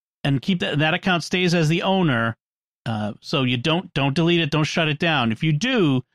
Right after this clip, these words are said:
all of the content purchased through that account goes away.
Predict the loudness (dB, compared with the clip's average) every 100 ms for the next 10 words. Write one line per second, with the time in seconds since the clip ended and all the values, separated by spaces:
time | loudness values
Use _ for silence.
0 | _ _ _ _ 0 2 2 2 2 0
1 | 0 2 2 2 -2 -2 -2 -2 -2 -4
2 | -2 -2 -2 -4 -4 -4 -6 _ _ _
3 | _ _ _ -20 -20 -6 0 2 2 0
4 | -2